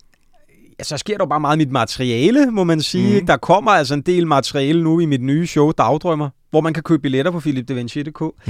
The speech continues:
Speaker 2: Mhm.
Speaker 1: Der kommer der jo, øh, en del materiale om hele processen at blive far.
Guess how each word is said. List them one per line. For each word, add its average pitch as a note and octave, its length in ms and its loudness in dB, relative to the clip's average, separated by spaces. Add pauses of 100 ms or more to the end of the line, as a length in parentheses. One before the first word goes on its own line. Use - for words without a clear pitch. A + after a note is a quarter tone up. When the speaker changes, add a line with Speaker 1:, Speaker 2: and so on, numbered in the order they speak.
(160)
Speaker 2:
Mhm. D3 120 -4
Speaker 1:
Der D3+ 120 2
kommer E3+ 300 2
der C#3+ 200 2
jo, C3 280 0
øh, A#2 260 -4
en D#3 140 -2
del F3 360 4 (140)
materiale C3 600 0
om C#3+ 200 2
hele C#3+ 280 0
processen B2+ 480 -4
at B2 80 -4
blive A#2 200 -6
far. G2+ 340 -4